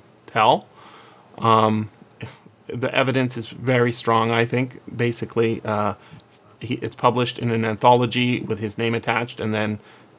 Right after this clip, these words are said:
later on he puts out a collection of his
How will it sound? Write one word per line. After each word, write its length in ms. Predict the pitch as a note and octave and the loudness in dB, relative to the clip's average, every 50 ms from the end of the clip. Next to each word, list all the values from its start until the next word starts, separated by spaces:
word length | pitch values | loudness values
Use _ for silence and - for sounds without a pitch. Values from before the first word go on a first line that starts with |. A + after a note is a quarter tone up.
| - | -6
later 360 | - A2 A2+ A#2 A2 A2+ A2+ | -2 0 0 2 4 4 6
on 260 | A2+ A#2 A#2 A#2 A2+ G#2+ | 6 6 6 6 4 0
he 240 | G#2 A#2+ A#2+ A2+ A2 - - - | -2 -4 -4 -4 -4 -6 -10 -10
puts 220 | - B2+ A2+ - | -10 -8 -4 0
out 120 | B2 A2 | 0 0
a 60 | G#2+ G#2 | 0 -2
collection 640 | - - A#2 B2 B2+ B2 B2+ - B2 A#2 A#2 A2 - - | -2 0 2 2 2 2 -2 -4 -4 -4 -4 -6 -8 -12
of 140 | G#2+ G#2 G#2 | -12 -10 -8
his 340 | A2 A2+ G#2 G2 - - - | -8 -8 -8 -10 -12 -16 -20